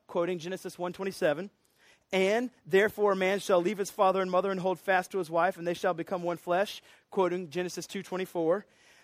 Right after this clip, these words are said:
So that they are, and then doing a little bit of, um, application, or if you will, explaining what those things mean. "So they are no longer two, the wom-, man and hu-, husband and wife are no longer two, but one flesh.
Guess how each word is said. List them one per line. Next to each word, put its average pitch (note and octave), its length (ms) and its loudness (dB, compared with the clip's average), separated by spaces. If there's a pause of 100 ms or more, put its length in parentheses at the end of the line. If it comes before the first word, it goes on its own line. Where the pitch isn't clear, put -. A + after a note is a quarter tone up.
So G#3+ 200 4
that F3 180 4
they G#3 180 4
are, F#3 120 2
and F3 140 0
then F3 180 0 (220)
doing G3+ 280 2
a F#3+ 60 4
little F#3+ 240 2
bit G#3+ 160 4
of, G3+ 160 -4 (340)
um, D#3 380 4 (560)
application, F#3 580 0
or D3 100 -4
if C#3+ 120 -10
you E3 80 -4
will, D#3 180 0
explaining G3+ 560 0
what G3 160 0
those F#3 160 -2
things F#3 240 -6
mean. D3 260 -4 (340)
"So F3 680 2 (260)
they F#3 200 4
are F3+ 80 6
no F#3 220 8
longer A3 340 2
two, G3+ 280 -2
the F3 100 -4
wom-, F3+ 240 0
man F3+ 260 0
and G3+ 120 -2
hu-, G3 180 -2
husband F3+ 280 0
and G3+ 80 -2
wife F3+ 200 0
are E3 40 -4
no E3+ 120 2
longer A#3 260 -2
two, G3 340 -6 (200)
but D#3+ 200 0
one G3+ 260 2
flesh. G#3 520 2